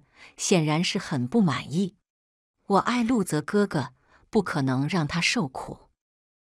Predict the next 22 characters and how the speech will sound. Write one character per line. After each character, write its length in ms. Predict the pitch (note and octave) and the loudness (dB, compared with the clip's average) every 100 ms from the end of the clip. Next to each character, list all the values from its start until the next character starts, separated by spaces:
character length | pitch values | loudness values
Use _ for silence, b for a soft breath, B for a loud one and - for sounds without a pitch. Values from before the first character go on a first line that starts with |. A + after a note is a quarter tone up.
| _ - | _ -2
我 120 | G3+ | 0
打 220 | G3+ D#3 | 2 2
断 200 | G3+ F3 | 2 0
他 160 | - F#3 | 0 -2
的 100 | C#3+ | -2
话， 340 | - C3 - b b b | -2 -2 -4 b b b
说 240 | - G3 | 0 4
明 220 | F#3 D#3 D#3 | 6 4 2
了 200 | D3+ C3+ B | 0 -2 B
下 280 | - - A3 | -8 -2 0
个 140 | E3+ E3 | 0 0
月 320 | F#3 D3+ C3 | 2 2 2
要 180 | G3 F3 | 0 2
和 220 | C#3 - | 2 -2
陆 240 | F3 A#3 D3+ | 0 2 0
泽 260 | - C3+ B2+ | 0 -2 0
一 200 | G#3 C3 | -2 0
起 260 | - B2 | -2 -4
去 220 | - - | -4 -2
做 180 | E3+ A#3+ | -2 -2
试 240 | D#3+ - C#3 | -2 -2 -2
管。 340 | B2+ - - | -4 -6 -8